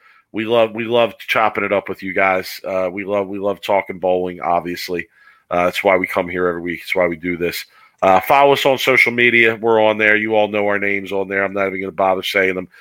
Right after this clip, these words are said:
Email us. We get a lot of good emails. Uh, we, we just got an email while we're on the air saying that, uh, Flow, Flow Sports is being sued in a class action lawsuit over,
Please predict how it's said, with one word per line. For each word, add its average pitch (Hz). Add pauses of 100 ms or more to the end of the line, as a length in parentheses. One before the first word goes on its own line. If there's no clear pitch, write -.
(300)
Email 143
us. 135
We 120
get 120
a 123
lot 120
of 117
good 120
emails. 113
Uh, 104
we, 110
we 160
just 156
got 139
an 131
email 127
while 120
we're 120
on 120
the 110
air 117
saying 107
that, 104 (380)
uh, 104
Flow, 117
Flow 127
Sports 120
is 98
being 104
sued 110
in 101
a 101
class 104
action 101
lawsuit 98
over, 95